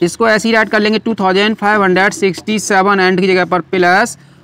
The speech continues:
और ये ब्रैकेट में माइनस टू थाउजेंड फ़ाइव हंड्रेड सिक्सटी सेवन। नेक्स्ट स्टेप में ब्रैकेट रिमूव करके सिंगल साइन रखना है हमें यहाँ पे,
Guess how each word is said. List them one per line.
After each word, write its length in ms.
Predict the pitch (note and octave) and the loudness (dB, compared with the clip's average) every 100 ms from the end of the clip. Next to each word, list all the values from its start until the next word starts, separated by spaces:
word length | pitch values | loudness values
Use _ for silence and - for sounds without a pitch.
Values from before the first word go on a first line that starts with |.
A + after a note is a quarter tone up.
| - | -6
और 160 | D#3+ E3 | -2 0
ये 100 | F3+ | 2
ब्रैकेट 360 | E3+ F3 F3+ F3+ | 0 0 -2 0
में 100 | F#3 | 0
माइनस 380 | E3+ E3+ F#3 - | 2 0 -2 -2
टू 140 | G#3 | -6
थाउजेंड 400 | F3+ E3 F3 F#3+ | -2 0 0 -2
फ़ाइव 300 | F3+ F3 E3 | 0 0 2
हंड्रेड 280 | D#3 E3+ F3 | 2 0 -2
सिक्सटी 500 | F#3 E3 - F3 F3+ | -2 -4 -4 -4 -4
सेवन। 580 | - D#3+ D3+ C#3+ F#3+ B2 - _ _ _ _ _ _ _ _ _ _ - - - - _ - | -4 -2 0 0 0 -2 -6 _ _ _ _ _ _ _ _ _ _ -20 -20 -20 -20 _ -6
नेक्स्ट 260 | E3 G3 A3+ | -2 -2 -2
स्टेप 240 | G3+ A3+ A3+ | -4 -4 -2
में 240 | A#3+ G3+ | -2 -2
ब्रैकेट 320 | F#3+ F3+ A3 | -2 -2 -2
रिमूव 200 | G#3+ A3+ | -2 -2
करके 300 | G#3+ G3+ A#3 - | -2 -2 -2 -4
सिंगल 320 | - G#3 A#3 A#3 | -8 -4 -2 -2
साइन 200 | A3 A3 | -2 -2
रखना 240 | A3+ A#3 | -2 0
है 60 | A3+ | 0
हमें 160 | A3+ | 0
यहाँ 200 | G#3+ F3+ | 0 0
पे, 160 | C#3 | -2